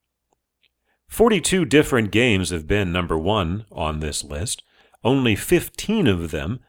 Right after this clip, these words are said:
have done it in back-to-back weeks, and now only seven have done so four times. So Forbidden Stars joins elite company. But can it maintain its hold on the top spot? We will have to see about that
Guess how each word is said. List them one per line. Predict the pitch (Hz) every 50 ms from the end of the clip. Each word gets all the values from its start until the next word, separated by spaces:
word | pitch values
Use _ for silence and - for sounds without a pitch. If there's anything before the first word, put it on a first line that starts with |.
| _ _ _
have | _ - 101 101 92 92
done | 87 110 117 117
it | 104 104 -
in | - 101 87 82
back-to-back | 78 - 107 117 107 - _ - 90 78 101 131 151 - - 101
weeks, | 82 80 80 90 104 - - - - - _ _ _ _ _
and | 92 90 90 90 87
now | 98 131 156 156 139 139 139 -
only | - 123 135 143 143 139 135 135
seven | - - - - 196 202 - 95 85 73 73 80 117 - - _ _ _ _ _
have | - - 95 95 90 90 85
done | - 95 98 107 113 110
so | - - 113 110 107 110 110 117 113 - _ _ _
four | - - - 202 220 202 147
times. | - - 78 - - - - - 143 147 - - - _ _ _ _ _ _
So | - - 85 78
Forbidden | - - 92 87 80 98 117 117 110 98
Stars | - - - 117 120 117 104 92 92 85
joins | 82 - - 101 104 104 98 92 87 - - _
elite | - - 110 135 165 160 - -
company. | - 160 180 - - 82 76 - - - _ _ _ _ _ _ _ _ _ _
But | - - - _
can | - - 156 139 139 127
it | 117 110 -
maintain | 104 90 95 113 127 127 123 117 101 - - - 202 220 165 107
its | 87 80 -
hold | - - 95 90 82 78 76
on | 78 73 78
the | 76
top | - - 85 73 71 - -
spot? | - - 82 104 156 - - _ _ _ _ _ _ _ _ _
We | - 80 76
will | 73 69 69
have | 95 101 95 -
to | - -
see | - - 135 123
about | - - 98 95 90 87 92 -
that | 147 131 117 113 -